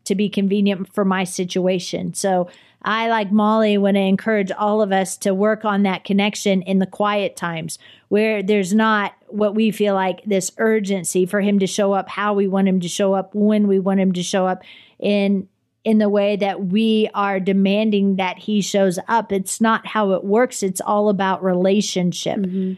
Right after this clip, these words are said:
Speaker 1: And in fact, in the Bible, it talks about that everything was created for Jesus and by Jesus and with Jesus, and Jesus actually holds all things together. So we're designed to be connected.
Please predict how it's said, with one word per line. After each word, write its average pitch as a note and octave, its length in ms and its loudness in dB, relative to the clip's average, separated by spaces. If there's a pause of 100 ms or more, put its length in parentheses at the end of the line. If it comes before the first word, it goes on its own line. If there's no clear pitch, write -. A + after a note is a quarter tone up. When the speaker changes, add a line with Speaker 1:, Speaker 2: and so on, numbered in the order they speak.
(200)
Speaker 1:
And A3+ 160 2
in A3 120 2
fact, C4 560 -4 (460)
in A3+ 140 4
the G#3+ 80 4
Bible, B3+ 320 0
it G#3 140 -2
talks G#3+ 260 -2
about G#3+ 240 0
that G3 240 -4
everything B3+ 720 2
was G3+ 240 2
created G#3 720 0 (340)
for B3+ 380 0
Jesus F3+ 720 -2
and F#3+ 280 2
by A3+ 320 0
Jesus F3+ 680 0
and F#3+ 280 2
with A3+ 260 2
Jesus, E3+ 640 0
and G3 220 2
Jesus B3+ 420 0
actually G#3 400 -2
holds G3+ 320 0
all G3+ 240 -2
things G3 380 0
together. G3 440 -2 (260)
So B3 200 0
we're B3 480 0
designed B3 760 0
to G3 120 -2
be G#3+ 160 2
connected. G3+ 760 -2